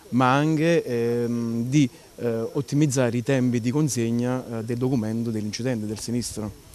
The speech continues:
anche sull'aspetto infortunistico. Eh, po-, mm, viene utilizzata questa tecnologia, eh, in ambito per quanto riguarda ricerche di persone disperse,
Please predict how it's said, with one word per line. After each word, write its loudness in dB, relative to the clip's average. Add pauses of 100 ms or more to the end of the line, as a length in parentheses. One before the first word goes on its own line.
(240)
anche 0
sull'aspetto -2
infortunistico. -2 (440)
Eh, -12 (240)
po-, -4
mm, 0
viene 8
utilizzata 6
questa 2
tecnologia, 0 (440)
eh, -4
in 0
ambito 4
per 2
quanto 0
riguarda 4
ricerche 0
di -2
persone -2
disperse, -4